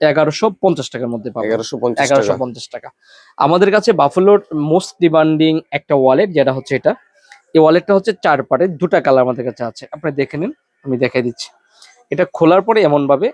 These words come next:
Speaker 1: এখানে আপনার কার্ড রাখার অপশন, এই যে খোলার পরে এই একটা
Speaker 2: ও।
Speaker 1: অপশন। যে বাইরে প্রবাসী থাকেন, প্রবাসী ভাইদের জন্য অনেক কার্ড থাকে, দেখেন অনেকগুলি কার্ড, আমি গণে শেষ করতে পারবো না, অনেক সময় লাগবে গণতে গেলে। এখানে ছবি,
Speaker 2: ছোট,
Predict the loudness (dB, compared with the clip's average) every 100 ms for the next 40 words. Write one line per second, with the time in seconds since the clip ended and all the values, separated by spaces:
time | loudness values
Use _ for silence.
0 | -4 -4 -2 -2 -2 -2 -2 -2 -2 0
1 | -2 -2 -6 -6 _ _ _ _ _ _
2 | 0 0 2 -2 0 2 2 0 -4 0
3 | -2 -2 -10 -12 _ _ -10 -10 -10 -14
4 | -20 -20 -20 -2 2 4 4 2 2 2
5 | 0 -2 -2 -4 -2 0 2 2 2 2
6 | 2 2 4 4 2 0 -2 -2 -6 -4
7 | -2 -2 -4 -12 _ -20 -20 _ 2 2
8 | 2 2 2 0 0 2 2 2 4 4
9 | 2 -2 -2 -4 -2 0 2 0 -2 0
10 | 0 0 0 0 2 2 0 0 -2 -2
11 | -4 -2 -4 -4 -4 -2 -2 0 2 2